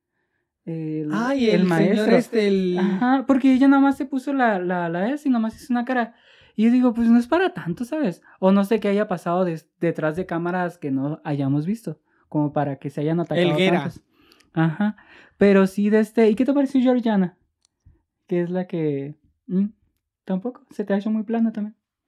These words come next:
Speaker 1: <laughs> ¿Qué otra? Mm, mm, mm. ¿Quién te sorprendió?
Speaker 2: Paper, como siempre.
Speaker 1: Paper.
Speaker 2: Paper, lo estás haciendo
Speaker 1: Paper, nos tienes
Speaker 2: increíble.
Speaker 1: ahorita todos
Speaker 2: Verdaderamente.
Speaker 1: atónitos. ¿Te imaginas que no ganara?
Speaker 2: Pues no pasa nada, lo más
Speaker 1: No pasa
Speaker 2: probable es
Speaker 1: nada.
Speaker 2: que no gane.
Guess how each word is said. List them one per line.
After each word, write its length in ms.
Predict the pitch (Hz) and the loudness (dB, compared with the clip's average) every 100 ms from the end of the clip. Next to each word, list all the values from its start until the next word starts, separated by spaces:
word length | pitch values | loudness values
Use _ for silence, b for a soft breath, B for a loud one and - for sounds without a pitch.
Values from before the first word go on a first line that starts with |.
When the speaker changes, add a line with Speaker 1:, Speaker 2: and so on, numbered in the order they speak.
| _ _ _ | _ _ _
Speaker 1:
<laughs> 640 | - - - 277 - 285 - _ B B B _ | -20 -12 -2 -2 0 -4 -6 _ B B B _
¿Qué 120 | - 196 | 2 2
otra? 360 | 180 147 135 - | 2 0 -6 -4
Mm, 60 | 170 | -2
mm, 380 | 170 175 175 190 185 | -2 -2 -6 -4 -4
mm. 60 | 196 - | -4 2
¿Quién 160 | 233 | 2
te 80 | 247 | 4
sorprendió? 560 | 247 233 220 196 151 - _ _ _ _ _ _ _ _ | -2 -4 -4 -4 -4 -10 _ _ _ _ _ _ _ _
Speaker 2:
Paper, 440 | 170 160 156 185 | -4 -4 -2 -6
como 220 | 180 160 147 | -6 -12 -12
siempre. 440 | 160 156 165 202 - | -10 -10 -10 -12 -8
Speaker 1:
Paper. 200 | 165 170 | -6 -4
Speaker 2:
Paper, 320 | 175 175 196 | -4 -2 -2
lo 60 | 185 | -4
estás 260 | 165 175 | -6 -8
haciendo 280 | 196 214 226 | 0 2 4
Speaker 1:
Paper, 120 | 269 | 6
nos 140 | 277 247 | 6 6
tienes 200 | 262 208 | 4 6
Speaker 2:
increíble. 760 | 226 202 208 208 196 175 156 - | 8 8 6 6 4 4 -2 -4
Speaker 1:
ahorita 380 | 175 170 170 190 | -2 -2 -2 -4
todos 260 | 185 185 185 | -2 0 0
Speaker 2:
Verdaderamente. 720 | 180 180 165 170 151 151 160 | -2 -2 -2 0 0 0 -2
Speaker 1:
atónitos. 380 | 151 131 - _ | -8 -12 -18 _
¿Te 80 | 185 | -4
imaginas 340 | 170 160 185 | -4 -4 -6
que 80 | 190 | -4
no 120 | 180 | -4
ganara? 380 | 170 190 226 202 _ _ _ _ _ _ _ _ | -4 -6 -8 -10 _ _ _ _ _ _ _ _
Speaker 2:
Pues 160 | - 269 | -10 -8
no 140 | 226 214 | -8 -8
pasa 220 | 233 240 | -6 -6
nada, 240 | 220 269 | -6 -6
lo 80 | 240 | -4
más 20 | |
Speaker 1:
No 0 | |
pasa 120 | 214 | -4
Speaker 2:
probable 240 | 214 233 240 | 0 0 0
es 60 | |
Speaker 1:
nada. 60 | 233 | -2
Speaker 2:
que 40 | |
no 100 | 214 | -4
gane. 340 | 202 226 220 | -4 -6 -6